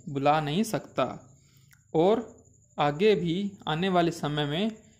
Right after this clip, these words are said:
उसे हमेशा याद रखा जाएगा। और आप लोग ये भी जानते होंगे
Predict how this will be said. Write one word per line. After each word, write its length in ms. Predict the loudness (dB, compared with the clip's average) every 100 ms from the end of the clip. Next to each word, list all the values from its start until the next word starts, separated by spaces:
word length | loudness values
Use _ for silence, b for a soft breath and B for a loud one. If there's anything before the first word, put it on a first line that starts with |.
| _
उसे 220 | -6 -2 -2
हमेशा 480 | -2 -6 -2 -2 0
याद 280 | 4 4 2
रखा 240 | -2 -4
जाएगा। 500 | -4 -4 -6 -8 -10 -14 _ b b b b b _ _ _ _ -6
और 140 | 0 4
आप 260 | 4 4
लोग 360 | 0 0 0 -6 -16 -12
ये 260 | -4 0 2
भी 220 | 2 2
जानते 420 | 2 0 -2 -4
होंगे 380 | -2 -4 -2 -2